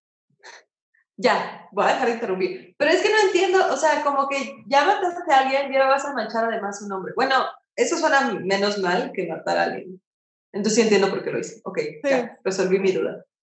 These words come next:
Speaker 2: Sí, sí, sí. Y este, la defensa también intentó decir que Manfred y Maricia eran alcohólicos, entonces, pues, que básicamente eran como malos padres y, eh, abusivos y así, y que entonces, este, fue también por eso,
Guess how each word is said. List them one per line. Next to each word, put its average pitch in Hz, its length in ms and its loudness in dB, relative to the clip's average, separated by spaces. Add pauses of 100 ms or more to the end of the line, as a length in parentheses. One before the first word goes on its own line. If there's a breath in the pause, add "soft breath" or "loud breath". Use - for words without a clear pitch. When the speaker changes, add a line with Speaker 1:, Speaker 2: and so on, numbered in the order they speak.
(300)
Speaker 2:
Sí, 220 160 -2
sí, 202 140 -4
sí. 185 280 -10 (500)
Y 202 100 -4
este, 202 540 -2
la 202 140 0
defensa 269 460 -2
también 220 280 -6
intentó 202 380 -8
decir 202 460 -2
que 202 100 -6
Manfred 220 480 -6
y 208 80 -6
Maricia 202 680 -4
eran 208 260 -4
alcohólicos, 233 800 -6
entonces, 185 380 -10
pues, - 180 -20
que 175 60 -14
básicamente 175 500 -12
eran 170 180 -14
como 160 280 -16
malos 170 300 -14
padres 165 640 -12
y, 156 60 -18
eh, 147 260 -16
abusivos 160 640 -12
y - 60 -18
así, 170 360 -16 (360)
y 185 100 -10
que 190 80 -10
entonces, 180 800 -8
este, 147 760 -14
fue 202 140 -4
también 185 320 -8
por 165 100 -8
eso, 269 480 -6